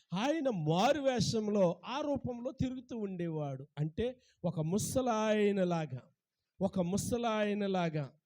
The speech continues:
ఒక రో-, మారు వేషం వేసుకొని రాత్రి వేళల్లో మాత్రమే ఆయన తిరుగుతూ ఉండేవాడు. అంటే రాత్రి వేళల్లో ఈయనకి ఎలా తెలుస్తుంది ఎవరికి సాయం చెయ్యాలి అని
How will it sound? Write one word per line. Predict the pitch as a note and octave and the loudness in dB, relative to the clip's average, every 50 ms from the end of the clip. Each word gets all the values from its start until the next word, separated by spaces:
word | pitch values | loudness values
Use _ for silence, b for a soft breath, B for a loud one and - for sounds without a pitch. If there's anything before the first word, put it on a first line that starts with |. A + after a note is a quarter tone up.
| - | -6
ఒక | F3 C#3 C#3 | -4 -2 -2
రో-, | C3+ D3 E3 - _ | -2 -4 -6 -8 _
మారు | D#3+ D#3 D3+ D#3+ F#3 G3 G#3 | -6 0 2 2 2 2 2
వేషం | G3 F#3 E3+ D#3 - - D#3+ C#3+ C3+ | 0 0 0 0 -2 -2 -4 -4 -2
వేసుకొని | C3 D3 F3 E3+ - - G3 G#3+ G3+ B3+ D4 - b b b b b b b b _ - | 0 0 0 0 -2 -6 -6 -6 -6 -6 -8 -14 b b b b b b b b _ 4
రాత్రి | - F3 A3 D4 F4 - - - D4 | 4 4 6 4 0 0 -2 -2 0
వేళల్లో | C#4 C4 B3+ B3 A#3 A3+ A3+ A3+ G#3+ G3+ | 2 4 4 4 2 2 0 0 0 0
మాత్రమే | G3 G3 F#3 F#3 - _ G3+ F#3 F#3 F3+ E3+ E3 D#3 D#3 D#3+ - _ _ _ F#3+ | -2 -2 -2 -4 -4 _ -2 -2 0 0 0 0 0 -2 -4 -10 _ _ _ -4
ఆయన | A#3 C4 A#3 G#3 | -2 -2 -2 -2
తిరుగుతూ | F#3 - - G3+ A3+ B3 B3 B3 - G#3 | -4 -6 -6 -6 -6 -6 -10 -10 -8 -6
ఉండేవాడు. | F#3 F3+ E3+ E3+ E3 E3 D#3 D3+ D3 C#3+ C3+ B2+ C3 - _ _ _ _ _ | -6 -4 -4 -4 -6 -6 -6 -6 -6 -8 -8 -10 -12 -16 _ _ _ _ _
అంటే | C4+ D4 D4+ | -10 -8 -4
రాత్రి | D4+ - F#3 E3+ G3+ - - - - C4 | -4 -4 -2 -4 -4 -6 -8 -6 -4 -2
వేళల్లో | B3+ B3+ B3 B3+ B3 B3 A#3+ A#3 A#3 A#3+ | 0 0 0 0 -2 -4 -2 0 0 0
ఈయనకి | A#3+ A3+ A3+ A3+ - A3 | 0 -2 -6 -8 -8 -8
ఎలా | G3+ G#3 A3+ | -6 -6 -6
తెలుస్తుంది | A3 - A3+ A3 A3 F#3+ - - A#3+ G#3+ G3+ G3+ G#3 | -6 -6 -6 -6 -6 -6 -8 -6 -8 -8 -8 -8 -6
ఎవరికి | G3+ F#3+ G3 G3 G3+ F#3 | -6 -4 -6 -6 -8 -10
సాయం | - - F#3+ F3 F3+ F#3+ G3+ F#3+ E3+ - G3 | -10 -8 -8 -6 -6 -8 -8 -10 -12 -10 -10
చెయ్యాలి | F#3 F3+ F3+ F3+ F3 F3 F3 F3 E3+ F3 E3+ E3+ F#3+ - _ _ _ | -10 -8 -6 -8 -6 -6 -6 -6 -6 -6 -6 -8 -10 -14 _ _ _
అని | - F#3+ G3+ F#3 E3 D#3 D3 | -8 -8 -6 -6 -8 -10 -12